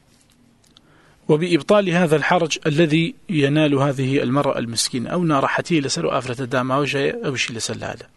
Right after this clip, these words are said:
فأباح لها النظافة في جسمها، مەلاکە، خۆی شۆرێ، کەلوپەل، کەلوپەلە کاتە بەر، کەلوپەلی تازە ئەکاتە بەر، و لە ماڵی خۆی، نەک لە پەچەیەک و لە کولانەیەکی بچکۆلە، لە ماڵێکی بچکۆلە د-، دابندرێت.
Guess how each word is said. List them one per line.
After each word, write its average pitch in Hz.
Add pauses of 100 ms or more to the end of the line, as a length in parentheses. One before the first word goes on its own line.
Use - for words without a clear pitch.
(1900)
فأباح 175
لها 160
النظافة 135
في 123
جسمها، 156 (160)
مەلاکە، 127 (180)
خۆی 127
شۆرێ، 143 (520)
کەلوپەل، 123 (280)
کەلوپەلە 120
کاتە 143
بەر، 151
کەلوپەلی 120
تازە 101
ئەکاتە 143
بەر، 147 (1200)
و 113 (140)
لە 117
ماڵی 151
خۆی، 151 (200)
نەک 131
لە 143
پەچەیەک 151
و 143
لە 139
کولانەیەکی 143
بچکۆلە، 131
لە 135
ماڵێکی 135
بچکۆلە 135 (100)
د-، 135
دابندرێت. 127